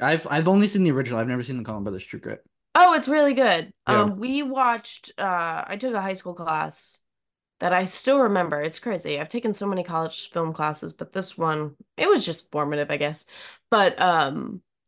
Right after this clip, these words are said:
Speaker 2: we watched, like, a new movie in an old movie, like, i-, within genres to see, like, how
Speaker 1: Mm-hmm.
Speaker 2: films
Speaker 1: Oh, that's
Speaker 2: evolved.
Speaker 1: cool. Yeah.
Speaker 2: Great way to teach a class. Uh, shout out Mister Ryan. You're not listening, but shout out. Um,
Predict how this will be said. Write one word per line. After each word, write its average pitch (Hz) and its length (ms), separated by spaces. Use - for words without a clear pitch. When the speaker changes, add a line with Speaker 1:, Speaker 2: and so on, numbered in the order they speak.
Speaker 2:
we 214 180
watched, 190 480
like, 180 280
a 196 80
new 185 280
movie 170 460
in 165 120
an 165 120
old 160 220
movie, 156 400
like, 147 280
i-, 160 140
within 165 380
genres 160 580
to 160 120
see, 151 200
like, 131 200
how 131 120
Speaker 1:
Mm-hmm. - 80
Speaker 2:
films 151 540
Speaker 1:
Oh, 131 40
that's - 100
Speaker 2:
evolved. 147 520
Speaker 1:
cool. 131 120
Yeah. 120 100
Speaker 2:
Great 185 280
way 165 140
to 156 100
teach 156 240
a 156 40
class. - 520
Uh, 170 100
shout 165 240
out 135 100
Mister 160 280
Ryan. 151 320
You're 156 120
not 147 240
listening, 147 500
but - 320
shout - 260
out. - 180
Um, 165 880